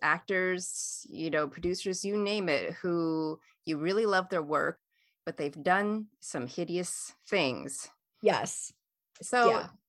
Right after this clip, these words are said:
Speaker 1: so tell me, tell, tell me about your take on this.
Speaker 2: My take on this is that it's really difficult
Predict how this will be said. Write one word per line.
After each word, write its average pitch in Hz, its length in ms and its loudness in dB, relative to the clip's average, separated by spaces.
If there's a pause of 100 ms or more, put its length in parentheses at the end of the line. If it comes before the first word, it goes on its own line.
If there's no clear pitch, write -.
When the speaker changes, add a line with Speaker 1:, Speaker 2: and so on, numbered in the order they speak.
(220)
Speaker 1:
so 262 140 -4
tell 294 200 2
me, 285 280 2 (100)
tell, - 300 -4
tell 427 180 -2
me 466 180 4 (300)
about 214 500 4 (320)
your 175 120 -2
take 139 320 -4
on 65 220 0
this. - 460 -12 (680)
Speaker 2:
My 320 220 8
take 427 280 8
on 392 160 8
this 330 220 6
is 277 200 4
that 233 380 8 (240)
it's 226 240 6
really 247 460 2
difficult 240 840 2